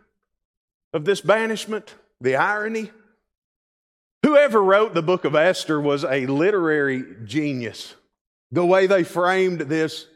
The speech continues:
story. And I think this is one of those places where the writer is taking a jab at Xerxes. He's really making fun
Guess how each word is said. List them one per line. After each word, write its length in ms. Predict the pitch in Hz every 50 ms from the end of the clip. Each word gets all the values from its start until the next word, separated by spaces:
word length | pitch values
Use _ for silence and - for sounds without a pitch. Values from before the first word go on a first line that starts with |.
| _ _ _ _ _ _
story. 560 | - - - 151 135 120 104 92 87 87 - - _ _ _ _ _ _ _ _ _ _ _
And 120 | - 196
I 140 | 202 214 233
think 280 | 233 - 285 254 254 233
this 200 | 247 262 247 -
is 120 | 214 175
one 160 | 190 233 262
of 180 | 247 208 131 -
those 180 | - 196 165 -
places 680 | - - 196 220 226 226 214 - - 160 156 139 - - _ _ _ _ _ _ _ _ _ _
where 200 | - - 254 240
the 100 | 202 208
writer 520 | 202 196 208 233 262 262 254 240 214 196 190
is 220 | 180 165 156 -
taking 340 | - 196 240 240 185 196 156
a 60 | 143
jab 680 | 127 120 117 226 226 226 208 160 113 90 90 - - - - _ _ _ _ _ _ _ _
at 300 | - 165 165 165 - -
Xerxes. 920 | 113 147 180 160 151 - - - - 117 95 90 82 76 73 - - - _ _ _ _ _ _ - - - _ _ _ _ _ _ _ _ _
He's 340 | - 262 339 330 339 277 175
really 400 | 190 226 285 320 330 294 240 220
making 460 | 208 202 220 233 240 - 214 185 185
fun 540 | - - - 196 202 220 220 196 170 139 117